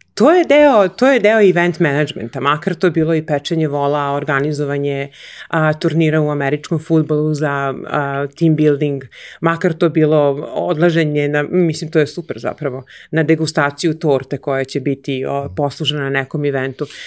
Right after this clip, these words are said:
Speaker 1: Tako da, ovaj, i ti znaš koji sve to stres donosi ta organizacija eventova i, i svega ostalog, ne moram o tome mnogo da dužim, ali to je isto jedan deo u kojem zapravo, a, ja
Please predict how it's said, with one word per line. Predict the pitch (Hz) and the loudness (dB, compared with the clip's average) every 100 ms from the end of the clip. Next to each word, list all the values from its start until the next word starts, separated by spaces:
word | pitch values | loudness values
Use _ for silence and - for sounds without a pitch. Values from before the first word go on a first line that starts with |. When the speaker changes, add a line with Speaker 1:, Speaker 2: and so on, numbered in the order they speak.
| - - | -12 -4
Speaker 1:
Tako | 185 226 | 0 2
da, | 208 185 165 | 4 4 4
ovaj, | 156 156 151 170 | 4 2 0 0
i | 170 | -2
ti | - 175 | 2 2
znaš | 151 143 135 | 2 -2 -4
koji | - 139 135 | -2 0 0
sve | 139 147 | 0 -2
to | 135 147 | -2 -4
stres | - 151 139 | -2 0 0
donosi | 139 139 147 - | -2 -4 -4 -6
ta | 147 135 131 | -4 0 0
organizacija | 135 135 143 139 135 - 180 143 139 | 0 -2 -2 0 -2 -2 0 2 2
eventova | 147 170 175 156 143 135 | 2 0 0 0 0 0
i, | 143 139 139 135 131 - - - | -2 -4 -6 -6 -8 -16 -14 -6
i | 156 | -2
svega | 165 151 165 | 0 2 2
ostalog, | 151 180 - 185 156 | 0 0 0 0 2
ne | 151 147 | 0 0
moram | 156 147 | -2 -2
o | 147 | -2
tome | 151 147 | 0 0
mnogo | 147 147 147 | 0 -2 -2
da | 151 | -2
dužim, | 135 165 190 196 170 - - | 0 2 2 0 -4 -10 -10
ali | - 170 165 | -2 0 2
to | 196 | 4
je | 190 | 4
isto | 185 175 | 4 2
jedan | 151 170 156 | 2 2 2
deo | 160 151 143 131 - - _ | 2 2 0 -2 -8 -20 _
u | - | -4
kojem | 160 175 165 165 | 0 2 2 2
zapravo, | 165 165 165 147 147 131 - - | 0 2 0 0 0 0 -2 -6
a, | 143 143 139 - | -2 0 -2 0
ja | 156 147 135 - | 0 0 -2 -6